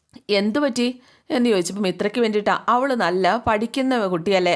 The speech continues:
അവൾ ഐ എ എസ് കോച്ചിങ്ങിന് അയക്കണം. ഇപ്പോൾ പഠിക്കുന്നതിനൊപ്പം അവൾ കോച്ചിങ്ങിനൂടെ പോട്ടെ.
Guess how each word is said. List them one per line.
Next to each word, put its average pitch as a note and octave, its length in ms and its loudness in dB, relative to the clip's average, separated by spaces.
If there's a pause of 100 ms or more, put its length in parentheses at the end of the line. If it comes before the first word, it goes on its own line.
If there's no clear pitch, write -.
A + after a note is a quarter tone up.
അവൾ A#3+ 220 2
ഐ F3+ 180 0
എ A3 120 0
എസ് A#3 160 0
കോച്ചിങ്ങിന് A3+ 400 0
അയക്കണം. E3 440 -2 (480)
ഇപ്പോൾ A#3 340 0
പഠിക്കുന്നതിനൊപ്പം A3 880 0 (180)
അവൾ D#4 200 0
കോച്ചിങ്ങിനൂടെ A#3+ 680 0
പോട്ടെ. F#3 400 0